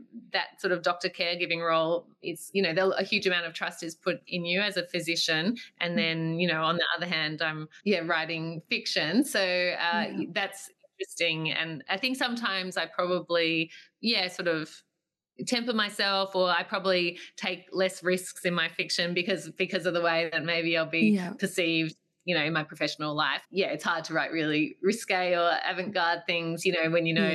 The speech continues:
Speaker 1: you're in this very public sphere. But yeah, apart from that though, yeah, it's overwhelmingly been, um, a positive response from my colleagues.
Speaker 2: Yeah.
Speaker 1: Um, but yeah, it has been funny that, um, it's all out in the open now. <laughs>
Speaker 2: Yeah, that's good.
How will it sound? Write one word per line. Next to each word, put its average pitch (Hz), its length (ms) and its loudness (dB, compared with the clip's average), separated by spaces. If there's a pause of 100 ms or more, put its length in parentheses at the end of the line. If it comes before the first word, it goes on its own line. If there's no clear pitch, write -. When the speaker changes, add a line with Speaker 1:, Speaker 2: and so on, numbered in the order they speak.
Speaker 1:
you're 156 220 2 (200)
in 175 140 0
this 160 200 -2
very 165 280 2
public 165 360 -4
sphere. 156 560 2 (360)
But - 420 -4
yeah, 220 240 2
apart 320 260 0
from 208 120 -2
that 175 200 -2
though, 151 120 2
yeah, 156 240 0
it's - 120 -2
overwhelmingly 160 720 2
been, 147 400 -2
um, 147 340 -2
a - 80 0
positive 180 360 0
response 175 340 -2
from 226 120 0
my 175 140 0
colleagues. 170 400 2
Speaker 2:
Yeah. 160 280 2
Speaker 1:
Um, 151 180 -8
but 165 140 -2
yeah, 165 100 0
it - 340 -6
has 170 160 -8
been 151 300 0 (420)
funny 156 280 -2
that, 147 240 -6 (180)
um, 147 280 -4
it's 165 160 -6
all 156 340 2
out 160 180 -4
in 160 80 -2
the 156 140 0
open 147 280 -2
now. 147 200 0
<laughs> - 400 -4
Speaker 2:
Yeah, 233 500 4
that's 247 240 0
good. 262 360 4